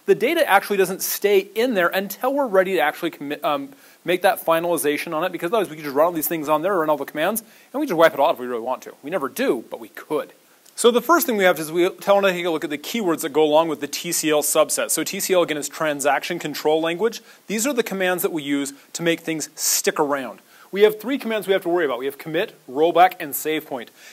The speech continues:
Now, I know you've heard me say commit a billion times when we're talking about making commits to our GitHub repository. Guess what? We're gonna use that same basic approach when we're talking about that here,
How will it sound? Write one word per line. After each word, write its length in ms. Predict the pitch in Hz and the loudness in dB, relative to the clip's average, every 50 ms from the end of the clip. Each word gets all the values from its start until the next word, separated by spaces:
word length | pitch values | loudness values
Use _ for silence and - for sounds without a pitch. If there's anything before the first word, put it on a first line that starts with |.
| - | -4
Now, 220 | - 170 180 180 180 | 2 2 4 4 4
I 140 | 190 185 175 | 4 2 2
know 240 | 170 170 175 190 208 | 2 0 2 2 2
you've 200 | 214 202 - - | 0 -2 -4 0
heard 180 | - 190 175 | 0 0 0
me 80 | 175 160 | 0 -4
say 200 | - - 175 165 | -2 -2 -2 -2
commit 240 | - - 170 175 - | -2 -4 -8 -6 0
a 100 | - 170 | 0 0
billion 500 | 143 123 - - 151 156 160 160 160 156 | 0 0 -4 0 0 2 2 0 -2 -4
times 300 | 143 - 156 151 143 123 | -2 0 0 0 0 -4
when 80 | - 139 | -6 -6
we're 100 | 135 135 | -6 -4
talking 360 | 131 - 139 147 143 - 160 | 0 2 2 2 2 0 -6
about 280 | 143 127 139 143 143 - - - - _ - | -2 0 2 2 2 0 -6 -20 -20 _ -6
making 380 | 147 156 160 160 - 185 180 | -2 0 0 0 0 -6 -8
commits 240 | - 160 160 156 - | -4 -4 -4 -4 -2
to 80 | - 156 | 0 0
our 80 | 151 | 0
GitHub 240 | 139 147 143 139 147 | 0 -2 -4 -2 -2
repository. 640 | 143 139 - 147 151 160 156 156 - 170 196 214 208 - - - - | -2 0 2 2 2 2 2 0 -2 0 0 0 -2 -6 -20 -8 0
Guess 260 | - 170 180 180 - | 2 2 2 2 0
what? 180 | - 156 165 - | 0 0 0 0
We're 100 | 156 143 | 0 -4
gonna 80 | 147 143 | -6 -6
use 80 | 127 | -6
that 120 | 143 139 139 | -6 -6 -6
same 280 | - - 156 156 156 | -4 -4 -4 -4 -4
basic 340 | 131 147 143 139 - 147 - | -2 -2 -2 -2 -4 -6 -4
approach 200 | - 151 143 - | -4 -4 -4 -4
when 100 | - 135 | -6 -8
we're 40 | 123 | -6
talking 300 | - 131 135 135 - 147 | -2 -2 -2 -2 -2 -4
about 120 | 139 139 | -2 -2
that 80 | 127 120 | -2 -2
here, 180 | 131 147 165 | -2 -2 -2